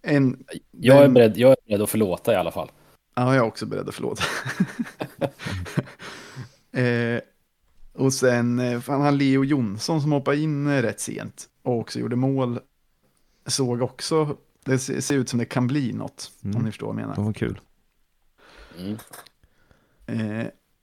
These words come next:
Speaker 1: alltså, det var en rätt rolig match att se, och nu har vi ju ganska bra läge för Sirius borta. Det
Speaker 3: Ja.
Speaker 1: är ju, om jag har förstått allt rätt, eh,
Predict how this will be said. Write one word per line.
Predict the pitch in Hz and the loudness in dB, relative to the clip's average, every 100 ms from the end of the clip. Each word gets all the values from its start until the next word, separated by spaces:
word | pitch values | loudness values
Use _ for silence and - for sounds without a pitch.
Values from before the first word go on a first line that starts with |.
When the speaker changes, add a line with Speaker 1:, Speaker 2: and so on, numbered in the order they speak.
| _ | _
Speaker 1:
alltså, | 143 131 | -10 -10
det | 151 | -8
var | 165 | -4
en | 214 | -2
rätt | 165 | -2
rolig | 147 143 123 123 | -2 -2 0 -2
match | 113 - | -4 -6
att | 117 | -4
se, | 147 127 | 0 2
och | |
nu | 143 | 2
har | 165 143 120 | 2 2 0
vi | 147 | 0
ju | 160 - _ _ _ _ _ _ _ _ _ _ - 160 | 0 -2 _ _ _ _ _ _ _ _ _ _ -14 -6
ganska | 131 151 123 - 127 | 0 2 2 0 0
bra | 110 156 202 170 | 2 2 2 2
läge | 160 123 107 110 110 | 4 4 2 0 -2
för | - 117 | -2 -2
Sirius | 117 - 117 110 110 | -2 -2 -4 -4 -6
borta. | 127 - 139 113 - _ _ _ _ _ _ _ | -8 -4 -4 -4 -8 _ _ _ _ _ _ _
Det | - | -4
Speaker 3:
Ja. | 127 104 | 0 2
Speaker 1:
är | 127 110 | 2 2
ju, | 113 120 117 117 _ _ | 0 0 0 -4 _ _
om | 135 123 | 2 4
jag | 127 | 4
har | 123 | 0
förstått | 143 131 120 113 | -2 0 0 0
allt | 110 107 123 | -2 -2 -2
rätt, | 123 - - - - _ _ | -4 -4 -14 -14 -16 _ _
eh, | 117 113 110 | -4 -2 -2